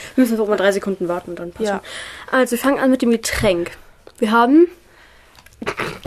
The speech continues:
Speaker 1: eine fette Gut und Günstig Cola.
Speaker 2: Ja, einfach eine Nachmache von Coca-Cola. <laughs>
Speaker 1: Ja. Von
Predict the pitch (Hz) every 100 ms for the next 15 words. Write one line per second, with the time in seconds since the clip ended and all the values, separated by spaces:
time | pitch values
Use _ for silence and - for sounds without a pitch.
0 | - - 277 294 294 302 247 285 277 294
1 | 269 285 247 226 208 233 - - - -
2 | 226 196 240 349 _ - - _ _ _
3 | _ 208 185 143 - 202 208 - - -
4 | 202 185 202 196 196 - 196 - 196 -
5 | 185 - - - 202 - 202 202 - -
6 | - - 220 220 226 - 247 - - 214
7 | - - - - - - - - -